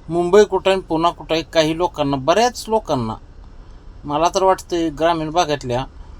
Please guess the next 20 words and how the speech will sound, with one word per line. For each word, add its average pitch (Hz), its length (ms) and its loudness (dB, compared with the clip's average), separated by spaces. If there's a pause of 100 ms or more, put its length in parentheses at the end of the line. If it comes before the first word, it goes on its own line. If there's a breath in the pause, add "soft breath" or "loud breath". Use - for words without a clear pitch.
(260)
तीस 202 180 -4
चाळीस 202 380 4
टक्के 185 240 0
लोकांना 156 420 0 (180)
अजून 156 220 0
माहिती 185 360 2
नाही. 113 140 0 (760)
जुने 143 260 0
तर 160 200 -12
ते 180 60 2
गेले 208 360 2
पुढे 151 260 -2
आपले 147 320 -4
पुढच्या 143 520 -8
गावाला. 127 400 2
हे 139 360 -14
बघा 135 220 -6
दुसरा 139 300 -4
बोगदा 123 340 -4
आहे. 131 100 -6